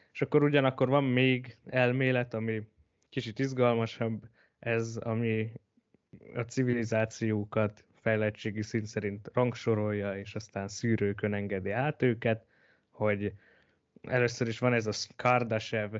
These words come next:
skála, Kardashev skála,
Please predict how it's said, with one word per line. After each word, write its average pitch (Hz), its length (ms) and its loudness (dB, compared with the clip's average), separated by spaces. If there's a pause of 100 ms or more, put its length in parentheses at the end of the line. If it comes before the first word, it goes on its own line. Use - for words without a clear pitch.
(220)
skála, 110 880 -4 (360)
Kardashev 104 440 -2
skála, 147 440 0